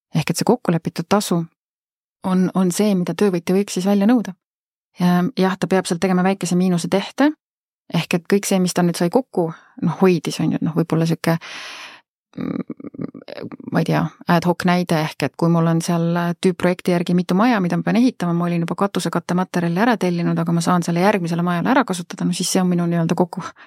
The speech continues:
kokku hoitud summa, eks ju. Aga noh, praktikas neid olukordi on väga vähe. Et tellija, kui ta tahab lepingut lõpetada,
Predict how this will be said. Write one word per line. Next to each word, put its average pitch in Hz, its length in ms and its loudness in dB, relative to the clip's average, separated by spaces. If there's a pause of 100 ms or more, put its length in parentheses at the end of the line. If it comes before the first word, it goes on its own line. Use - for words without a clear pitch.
kokku 190 280 0
hoitud 175 220 -2
summa, 175 360 4
eks - 180 -8
ju. - 80 -6 (500)
Aga 175 160 0
noh, 175 160 2
praktikas - 400 -4
neid 180 160 2
olukordi 175 400 0
on 165 80 2
väga 170 160 -2
vähe. 180 220 0 (840)
Et 165 160 0
tellija, 214 400 4
kui 170 80 -4
ta 170 140 0
tahab 180 180 0
lepingut 180 320 0
lõpetada, 175 800 -2